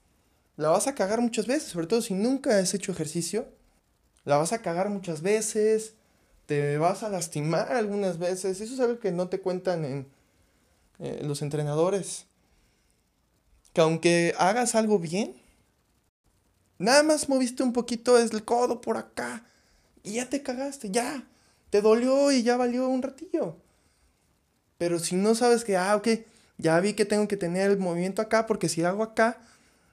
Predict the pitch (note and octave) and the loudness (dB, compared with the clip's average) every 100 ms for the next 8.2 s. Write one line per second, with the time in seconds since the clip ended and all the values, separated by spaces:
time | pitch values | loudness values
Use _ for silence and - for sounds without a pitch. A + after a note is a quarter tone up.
0 | _ C#3 C#3+ D3+ D#3+ F#3 G#3 C#4 - - | _ -4 0 2 2 2 2 0 -4 -20
1 | _ _ _ _ _ _ _ _ _ _ | _ _ _ _ _ _ _ _ _ _
2 | _ _ _ - F3 F3 F3+ F3+ G#3 A#3+ | _ _ _ -4 -4 -2 -2 0 0 0
3 | A#3 F#3+ F#3+ A#3+ G#3 F3+ F3+ E3+ F3 G3 | 0 -4 -4 -4 -2 -2 -4 -4 -2 0
4 | G#3 G#3+ G3 F3 - _ _ _ _ _ | 0 0 -2 -4 -12 _ _ _ _ _
5 | _ _ - - A#3 G#3+ A3 G3+ F3+ - | _ _ -4 2 2 2 0 0 -2 -2
6 | F3 - D#4+ - - _ _ _ _ _ | -4 -4 -8 -10 -14 _ _ _ _ _
7 | - F3+ E3 F3 E3+ - F3+ F#3 A3 A3 | 4 4 4 0 0 0 0 2 2 0
8 | G#3 D3+ | -2 -4